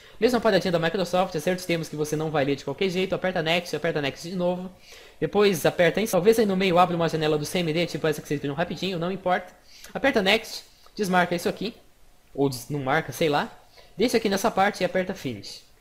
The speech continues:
Automaticamente ele vai iniciar o programa que a gente vai usar pra criar esses códigos. Pode apertar aqui yes, continue for free.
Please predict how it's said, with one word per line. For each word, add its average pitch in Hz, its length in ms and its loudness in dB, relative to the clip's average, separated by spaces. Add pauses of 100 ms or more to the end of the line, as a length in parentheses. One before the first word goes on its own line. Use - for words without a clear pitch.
(200)
Automaticamente 220 720 2
ele 202 100 2
vai 190 140 4
iniciar 190 300 2
o 190 40 2
programa 170 380 2
que 180 80 0
a 151 60 4
gente 170 180 -2
vai 156 100 2
usar 143 240 4
pra 170 200 4
criar 160 180 4
esses 160 220 -2
códigos. 117 360 -4
Pode 196 220 0
apertar 175 240 0
aqui 165 240 0
yes, 175 160 4
continue 147 320 -6
for 165 160 -2
free. - 320 -8